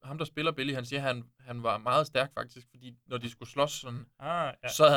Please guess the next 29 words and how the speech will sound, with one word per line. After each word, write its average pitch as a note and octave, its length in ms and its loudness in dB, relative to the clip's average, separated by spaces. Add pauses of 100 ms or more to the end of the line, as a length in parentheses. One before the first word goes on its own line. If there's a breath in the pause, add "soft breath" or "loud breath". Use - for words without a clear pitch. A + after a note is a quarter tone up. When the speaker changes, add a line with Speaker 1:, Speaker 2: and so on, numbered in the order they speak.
Speaker 1:
han C3 80 -2
ret D3 140 8
svært D3+ 280 4
ved C#3 60 0
at C3 60 0
hive C#3 120 2
ham C3+ 200 6
rundt, F3 260 4
Speaker 2:
<laughs> A3 40 -4
Speaker 1:
fordi E3 160 -2
han C3 180 0
var C#3+ 120 6
så D3 180 2
stærk, D3+ 320 4
så - 140 -16
det D3 60 0
havde C#3+ 100 6
han C3+ 80 4
slet D3+ 100 0
ikke D#3 80 -4
forventet. C#3+ 380 -4 (560)
Og C3 80 -6
så E3 80 6
er D#3 40 6
der D3 60 6
også C#3+ 140 -2
ham D3 100 2
Speaker 2:
<laughs> - 20 -2
Og - 20 8